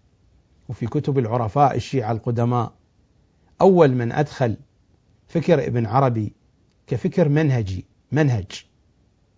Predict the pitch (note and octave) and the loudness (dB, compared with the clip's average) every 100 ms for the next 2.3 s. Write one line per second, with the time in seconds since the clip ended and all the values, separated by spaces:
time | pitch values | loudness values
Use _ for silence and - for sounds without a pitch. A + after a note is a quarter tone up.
0 | _ - A#2 - C3 A#2+ - C#3+ A2 - | _ -6 -6 -4 -2 -2 4 4 4 -4
1 | _ _ _ _ _ _ _ B2 B2 D#3 | _ _ _ _ _ _ _ -4 2 4
2 | D3 - - | 4 0 -14